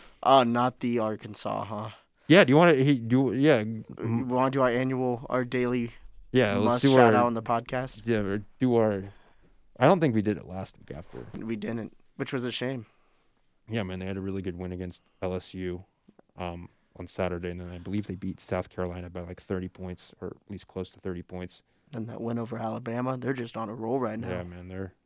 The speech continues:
Speaker 2: they're really good. This could be so, this could be one of the best teams, if not the best team that Muss have, has ever had. I hope I don't get, I hope my mentions don't blow up 'cause of that. Uh,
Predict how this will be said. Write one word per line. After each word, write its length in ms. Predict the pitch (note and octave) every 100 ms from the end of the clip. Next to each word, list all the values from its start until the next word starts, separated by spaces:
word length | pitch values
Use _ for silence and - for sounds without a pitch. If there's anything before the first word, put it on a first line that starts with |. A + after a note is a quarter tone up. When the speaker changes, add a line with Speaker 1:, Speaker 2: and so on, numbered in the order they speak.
| _
Speaker 2:
they're 120 | F#2
really 240 | F#2 F#2+ F#2
good. 220 | F#2 G2 -
This 220 | G#2+ -
could 240 | - -
be 100 | G#2+
so, 260 | G2+ - A2
this 200 | A2+ A#2
could 120 | C#3
be 80 | A#2+
one 160 | A2+ A2+
of 40 |
the 60 | G2+
best 340 | F2 G2+ G2
teams, 200 | - G#2
if 100 | F#2+
not 140 | G2 F#2+
the 60 | G2+
best 280 | G2+ G#2
team 120 | - G2
that 80 | F#2
Muss 200 | F#2+ -
have, 200 | F#2+ G2+
has 180 | G#2+ G2
ever 220 | F#2+ F#2+
had. 380 | G#2 A#2+ G2 F#2+ _ _ _ _ _ _
I 100 | G2+
hope 180 | G2+ G#2
I 120 | F#2
don't 260 | F2+ G2 F#2+
get, 220 | G2+ F#2 - _
I 160 | G#2 A2
hope 260 | G2 A#2+ G#2
my 160 | G2
mentions 420 | F#2 F#2+ - F#2
don't 220 | E2+ F#2 - _ - _ _ _
blow 260 | G#2 G2 F#2+
up 140 | F#2+
'cause 180 | - F2
of 60 | F2
that. 180 | F2 - _ _ _ _ _ _ -
Uh, 280 | F#2+ F2+